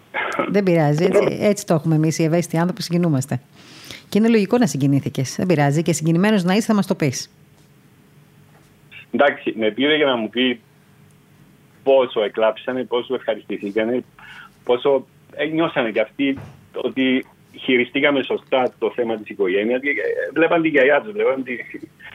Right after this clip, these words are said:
Speaker 2: την προγιαγιά τους, τον παππού τους. Ε, αυτό λοιπόν για μένα, αυτό κρατάω, ε, και με το τι μου είπε η γυναίκα, αυτό κρατάω έτσι σαν το πιο σημαντικό και τις ευχές της που μας έδωσε.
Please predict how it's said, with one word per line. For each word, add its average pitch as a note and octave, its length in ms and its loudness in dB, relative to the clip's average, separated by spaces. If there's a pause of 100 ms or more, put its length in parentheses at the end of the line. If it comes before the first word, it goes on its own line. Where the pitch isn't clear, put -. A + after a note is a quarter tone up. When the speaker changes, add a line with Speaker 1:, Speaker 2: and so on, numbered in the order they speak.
(540)
Speaker 2:
την A2+ 140 0
προγιαγιά A#2+ 480 4
τους, - 120 -16
τον G2+ 100 -14
παππού A#2 380 0
τους. - 340 -18
Ε, A2 360 0 (540)
αυτό C#3+ 300 2
λοιπόν C3+ 400 2
για B2+ 160 0
μένα, B2+ 320 0 (200)
αυτό C#3 280 0
κρατάω, A#2 640 2 (440)
ε, A2+ 80 0 (680)
και C3 140 -2
με B2 260 -4 (360)
το G#2 140 0
τι C3 120 -2
μου B2 120 0
είπε A#2 280 -2
η G2 40 0
γυναίκα, G2 400 -6 (220)
αυτό - 200 0
κρατάω A2 400 2
έτσι G#2+ 220 -4
σαν G#2 160 -2
το G2 80 2
πιο G#2+ 200 -2
σημαντικό G#2 560 0
και G#2+ 120 -2
τις G2+ 100 -6
ευχές G2 420 0
της F2 240 -8
που - 80 -6
μας - 160 -4
έδωσε. E2+ 400 -2